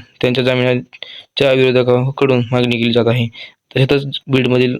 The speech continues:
भगवानगडांचे महंत नाम-, नामदेव शास्त्रींनी धनंजय मुंडेंना पाठिंबा जाहीर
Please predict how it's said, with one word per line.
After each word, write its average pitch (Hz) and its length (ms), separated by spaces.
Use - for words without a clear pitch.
भगवानगडांचे 127 680
महंत 123 840
नाम-, 123 480
नामदेव 127 260
शास्त्रींनी 127 500
धनंजय 127 300
मुंडेंना 123 400
पाठिंबा 123 360
जाहीर 120 200